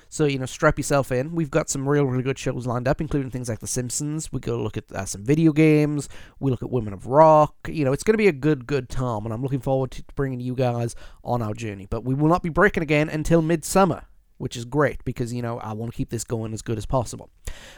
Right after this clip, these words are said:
Uh, a little bit of bad news. Uh, Molly, who was with us last season, is not gonna be with us as a participant. Um, she looked at the schedule for this season and said, "You know what? I'm not gonna be able to be a part of it because I don't really know some of the stuff that's going on,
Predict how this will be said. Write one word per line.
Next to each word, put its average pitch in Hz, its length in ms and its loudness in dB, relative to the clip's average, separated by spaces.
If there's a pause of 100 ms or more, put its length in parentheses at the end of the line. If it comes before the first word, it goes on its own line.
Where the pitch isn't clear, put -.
(100)
Uh, 170 320 8
a 185 60 4
little 262 180 8
bit 294 100 8
of 156 160 -2
bad 202 240 6
news. 254 540 -2
Uh, 175 240 6
Molly, 170 500 4
who 135 140 -2
was 135 280 -2
with 143 220 0
us 139 140 -2
last 135 240 0
season, 139 340 -4 (380)
is 156 180 2
not 180 200 0
gonna 220 120 -4
be 208 80 -2
with 175 180 -2
us 165 120 -6
as 139 100 -8
a 131 200 -2
participant. 165 640 -4 (100)
Um, 131 480 0
she - 160 -6
looked 185 240 4
at 165 80 -6
the - 60 -10
schedule 151 360 0
for 156 120 -6
this 156 160 -2
season 160 300 -6
and 151 100 -4
said, 135 160 -2
"You 139 80 -4
know 139 100 -2
what? 147 300 0 (760)
I'm 127 140 -4
not 143 140 -2
gonna 147 100 -8
be 143 80 0
able 127 120 0
to 135 40 0
be 131 80 0
a 117 60 -4
part 147 260 0
of 139 60 -4
it 143 100 0
because 131 240 -4
I 123 60 2
don't 123 180 -4
really 127 220 -2
know 127 440 -4
some 127 140 -6
of 117 80 -6
the 117 60 -6
stuff - 240 -2
that's - 160 -12
going 123 200 -4
on, 131 300 -2